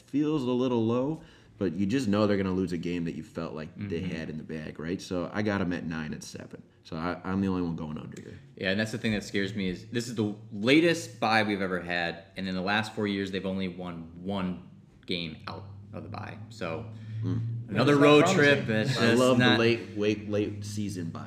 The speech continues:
Speaker 1: though.
Speaker 2: Yes,
Speaker 1: That's
Speaker 2: yes,
Speaker 1: fantastic.
Speaker 2: absolutely. I, no more week four where it's just, it's there. I, I, it should be very interesting. It's just a matter of can they make a run heading into that bye, and can they make a run heading out of the bye?
Speaker 1: Chiefs, Chargers, Panthers, we could get beat up those
Speaker 2: Yes.
Speaker 1: three weeks.
Speaker 3: Yes.
Speaker 2: Yes.
Speaker 1: It's a good time for a bye week.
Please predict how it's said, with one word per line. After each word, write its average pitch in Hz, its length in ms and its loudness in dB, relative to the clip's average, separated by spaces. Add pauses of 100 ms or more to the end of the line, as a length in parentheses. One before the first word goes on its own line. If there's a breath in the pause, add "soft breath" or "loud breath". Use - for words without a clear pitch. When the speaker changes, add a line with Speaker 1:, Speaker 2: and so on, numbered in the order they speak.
(100)
Speaker 1:
though. - 100 -12
Speaker 2:
Yes, 95 360 -2
Speaker 1:
That's 90 100 -4
Speaker 2:
yes, 82 140 0
Speaker 1:
fantastic. 82 280 -8
Speaker 2:
absolutely. 95 480 -4
I, 107 320 2
no 127 240 4
more 120 500 2
week 107 200 0
four 98 600 0
where 95 180 0
it's 92 160 -2
just, - 340 -8
it's 92 140 -10
there. 87 520 -2
I, 87 60 -6
I, 85 340 -6 (200)
it 92 80 -8
should - 100 -12
be 95 80 -4
very 92 260 0
interesting. 90 400 -8
It's 82 100 -10
just 87 140 -10
a - 40 -6
matter 87 180 -2
of 80 80 -8
can 107 140 -4
they 92 60 -2
make 95 200 -2
a 92 60 -2
run 95 260 -2
heading 90 380 -6
into 120 260 -2
that 117 220 2
bye, 104 480 2
and 87 100 -10
can 87 140 -12
they 85 80 -10
make 82 240 -8
a 87 80 -8
run 82 260 -10
heading 80 300 -10 (100)
out 80 260 -10
of 80 80 -16
the 78 60 -16
bye? - 300 -16
Speaker 1:
Chiefs, 101 340 -6
Chargers, 90 460 -2
Panthers, 82 520 -8
we 82 120 -4
could 73 180 -12
get 71 240 -14
beat 78 220 -6
up 67 200 -14
those 69 200 -12
Speaker 2:
Yes. 78 200 -6
Speaker 1:
three 65 200 -10
weeks. - 280 -18
Speaker 3:
Yes. 87 200 -12
Speaker 2:
Yes. 76 240 -10
Speaker 1:
It's 85 80 -12
a 90 40 -6
good 90 120 -6
time 90 180 -8
for 87 140 -8
a - 20 -4
bye 76 240 -10
week. - 160 -14